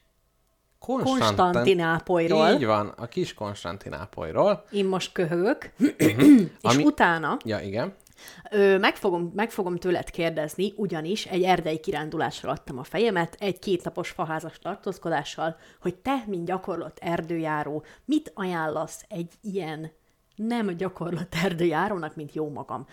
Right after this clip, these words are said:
Speaker 2: aki ugye az Alföld lankáit és, ö, dombnak jó szívvel sem nevezhető icipici kis föld kitülemkedésein ugyan ismeretes és járatos, egy erdő,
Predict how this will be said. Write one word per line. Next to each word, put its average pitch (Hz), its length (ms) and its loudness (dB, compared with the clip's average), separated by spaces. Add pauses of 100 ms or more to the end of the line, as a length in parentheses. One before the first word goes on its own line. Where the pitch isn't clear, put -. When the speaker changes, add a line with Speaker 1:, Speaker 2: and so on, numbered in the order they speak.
(180)
Speaker 2:
aki - 460 -2
ugye 180 320 0
az 185 120 -6
Alföld 165 420 -6
lankáit 156 840 -4
és, 156 440 -4
ö, 170 200 -2
dombnak 165 720 0 (180)
jó 185 180 2
szívvel 151 380 -2
sem 147 240 -10
nevezhető 160 680 -8
icipici 180 420 -10
kis 170 180 -12
föld 208 340 -4
kitülemkedésein 165 920 -6
ugyan 185 280 -2
ismeretes 277 600 -2
és 135 160 -14
járatos, 190 560 -4 (180)
egy 156 180 -14
erdő, 160 540 -6